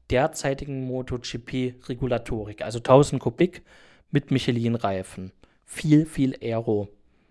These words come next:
Und der Toprak muss so viel lernen, der muss sich mit Ride-Height-Device befassen. Das fällt zwanzig siebenundzwanzig weg. Da fährt er einen achthundertfünfzig Kubik Motor mit Pirelli-Reifen.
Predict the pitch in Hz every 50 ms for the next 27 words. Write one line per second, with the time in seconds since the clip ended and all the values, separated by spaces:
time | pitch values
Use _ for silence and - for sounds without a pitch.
0 | _ _ - _ _ _ _ _ _ _ _ _ _ 113 113 117 117 117 117 117
1 | 113 113 - - - _ _ - - 131 123 - 151 143 - - - 127 123 -
2 | - 120 117 117 - - - - 151 180 185 - - 135 120 110 107 98 95 107
3 | 123 151 - - - - _ _ - 113 107 123 151 170 - - - 147 139 -
4 | - - 131 123 - 117 113 117 135 151 - - 165 165 160 - 160 139 139 135
5 | 135 143 151 - - - - - - 147 135 - - - 143 143 147 135 - _
6 | - - _ _ _ _ _ _ _ _ _ _ _ _ _ _ _ _ _ -
7 | - 120 - - 131 120 117 - - 123 113 113 113 - - 117 117 - 127 123
8 | - - 135 131 165 - - - 117 - - - - - - - - _ _ _
9 | _ _ _ _ - - - - - - - - - - - 110 - - 143 131
10 | 127 - 131 113 110 - - 170 - - - - 185 175 165 - - 165 156 -
11 | - - - 160 - - 160 139 - 151 - - 151 147 143 - 147 143 147 156
12 | 156 - _ _ _ _ _ 113 110 - - 151 127 - 120 120 131 127 120 -
13 | 101 95 90 90 - - - - 87 87